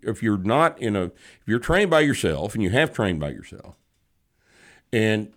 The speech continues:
you, you have no equipment to bench without protection, then you can't bench press.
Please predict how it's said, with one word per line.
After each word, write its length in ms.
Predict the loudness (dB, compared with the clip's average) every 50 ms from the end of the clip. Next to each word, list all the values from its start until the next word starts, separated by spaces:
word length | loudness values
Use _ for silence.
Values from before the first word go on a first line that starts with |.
| _ _ _ _ _ -4
you, 360 | 0 2 2 2 0 -2 -6 _ _ _ _ _ _ _ _ _ _ _ _ _ _ _ _ _ _ _ _ _
you 200 | -2 0 0 2
have 500 | 2 4 4 6 6 4 4 2 -2 -10 -12
no 440 | -8 -4 0 2 2 4 4 4 2
equipment 500 | 0 0 0 0 0 0 0 -4 -4 -2
to 80 | -4 -2
bench 380 | 0 0 0 0 0 -2 -4
without 280 | -4 0 0 0 0 -2
protection, 500 | -6 -6 -2 0 -2 0 0 -2 0 0
then 140 | 0 0 0
you 120 | -2 -2
can't 260 | -4 -6 -6 -6 -6
bench 240 | -6 -6 -6 -8 -10
press. 300 | -14 -16 -16 -16 -20 -20